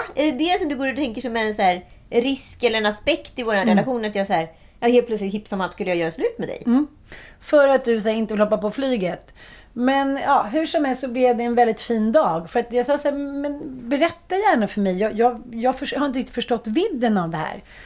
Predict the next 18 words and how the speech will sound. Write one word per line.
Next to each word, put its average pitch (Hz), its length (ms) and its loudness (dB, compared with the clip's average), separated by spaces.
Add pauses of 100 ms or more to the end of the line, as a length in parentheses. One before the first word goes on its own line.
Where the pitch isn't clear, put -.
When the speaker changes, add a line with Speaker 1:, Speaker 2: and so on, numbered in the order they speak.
(160)
Speaker 2:
Så - 120 -10
det 262 60 -4
blev 311 260 4
liksom 254 260 -2
ganska 226 280 0
naket. 226 920 2 (100)
Sen 233 200 -4
hade 220 160 -2
vi 220 100 -2
världens 208 300 2
bästa 202 200 -6
sex. - 580 -4
Speaker 1:
Ja, 202 120 -2
det 165 140 -4
var 494 60 -2
ju 466 80 -2
bra. - 120 -8
Speaker 2:
Mm. 226 280 2